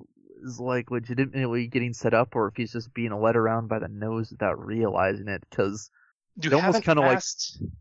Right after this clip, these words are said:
Speaker 1: yeah.
Speaker 2: how much these things pay.
Speaker 1: How much is he getting paid for all this?
Speaker 2: Thousands, usually. B-, Bookie's a, the kind of guy that can get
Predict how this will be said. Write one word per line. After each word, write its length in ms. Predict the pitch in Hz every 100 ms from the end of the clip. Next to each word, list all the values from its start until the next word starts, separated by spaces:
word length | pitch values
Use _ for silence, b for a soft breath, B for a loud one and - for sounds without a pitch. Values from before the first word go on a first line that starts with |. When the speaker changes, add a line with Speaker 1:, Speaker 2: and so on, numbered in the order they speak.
| _
Speaker 1:
yeah. 260 | 127 117 113
Speaker 2:
how 200 | - 147
much 360 | 139 139 - -
these 180 | 127 -
things 260 | 107 98
pay. 380 | - - 110 - _ _ -
Speaker 1:
How 100 | 147
much 220 | 156 -
is 100 | 123
he 100 | 131
getting 320 | 127 120 110
paid 320 | 113 147 139
for 180 | 117 -
all 160 | - -
this? 400 | 120 - - - _ _ 82 - _ _ _ _ - -
Speaker 2:
Thousands, 680 | 117 113 120 127 131 - - _ _ -
usually. 320 | 107 120 127 - _ _ _ -
B-, 100 | -
Bookie's 400 | - - 123 139
a, 60 | 135 - _
the 140 | 135 120 -
kind 400 | - - 131 131
of 80 |
guy 180 | 123 131
that 120 | 123
can 220 | - 120 120
get 140 | -